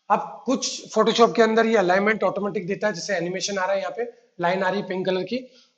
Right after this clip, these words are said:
और कुछ जो Photoshop होते हैं जैसे Windows, उसमें वो alignment नहीं देता है। तो हम exactly पता नहीं कर सकते इसको centered कैसे करें। तो जैसे मैंने इसको example के लिए यहाँ पे center कर दिया है,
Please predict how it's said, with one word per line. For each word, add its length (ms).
और 160
कुछ 320
जो 80
Photoshop 420
होते 160
हैं 80
जैसे 160
Windows, 340
उसमें 240
वो 120
alignment 360
नहीं 120
देता 240
है। 100
तो 60
हम 340
exactly 420
पता 200
नहीं 140
कर 80
सकते 260
इसको 160
centered 400
कैसे 240
करें। 220
तो 60
जैसे 200
मैंने 200
इसको 200
example 440
के 80
लिए 120
यहाँ 140
पे 120
center 300
कर 200
दिया 180
है, 200